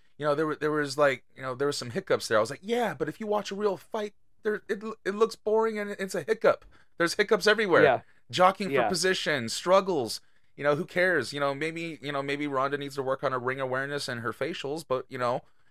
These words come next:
Speaker 1: it's still, eh, and I've, and I touched on this too. Charlotte is a ring general. Like, I just
Speaker 2: Yeah.
Speaker 1: more and more I see it, the way she can, and, you know, she does things that maybe you and I can only see, or, you know, pe-, people,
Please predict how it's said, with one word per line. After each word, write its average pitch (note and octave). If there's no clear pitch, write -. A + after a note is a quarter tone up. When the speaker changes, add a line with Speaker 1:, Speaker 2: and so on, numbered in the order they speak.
Speaker 1:
it's -
still, C#3+
eh, C3+
and C3
I've, C3
and B2
I B2+
touched C3+
on B2
this A2+
too. B2
Charlotte G#3+
is C3
a G#2+
ring B2
general. D#2
Like, G#2+
I A2+
just A#2+
Speaker 2:
Yeah. C3
Speaker 1:
more F#3+
and F#3+
more F#3
I D3
see C3
it, A2
the A2
way B2+
she D#3+
can, A#2+
and, C3+
you C#3+
know, B2+
she E3
does F3+
things D#3+
that C#3
maybe C3
you B2+
and A2+
I A2
can A2
only F#2+
see, D#2
or, G2
you G#2
know, G2+
pe-, G#2
people, G#2